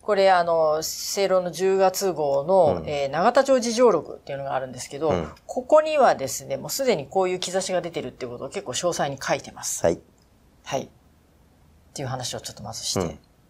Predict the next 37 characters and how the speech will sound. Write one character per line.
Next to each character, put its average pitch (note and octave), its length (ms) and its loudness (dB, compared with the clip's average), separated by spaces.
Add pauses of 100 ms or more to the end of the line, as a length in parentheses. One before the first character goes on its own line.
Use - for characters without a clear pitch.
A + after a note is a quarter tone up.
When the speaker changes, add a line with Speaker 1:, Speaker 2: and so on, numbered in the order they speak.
(120)
Speaker 2:
そ G#2 160 2
う D#2+ 40 0
で D2+ 60 -4
す - 140 -6
ね。 G2 140 2 (120)
Speaker 1:
う D3 60 -10
ん。 A2 100 -10 (240)
Speaker 2:
あ A2+ 100 4
の、 A#2+ 540 4 (480)
五 D3+ 240 4
月 A3 260 4
に E2 120 -4
で D#2 100 -2
す - 140 -8
ね、 E2 180 2 (560)
自 G#2 260 0
公 F2 340 4
が、 E2 340 2 (120)
Speaker 1:
う C3+ 60 -14
ん。 B2+ 180 -16 (200)
Speaker 2:
あ E2 160 -12
の、 D#2 440 -16
突 F2+ 220 -4
然、 F#2+ 260 4 (240)
あ E2 140 -4
の、 D#2+ 60 -8
も D#2 140 -4
う D2+ 60 -12 (100)
決 - 260 0
裂 G#2 240 0
し - 80 -4
て F#2 100 4
で D2+ 100 -4
す D2 160 -2
ね、 D2+ 80 -8
Speaker 1:
は D2 60 -12
い。 - 60 -20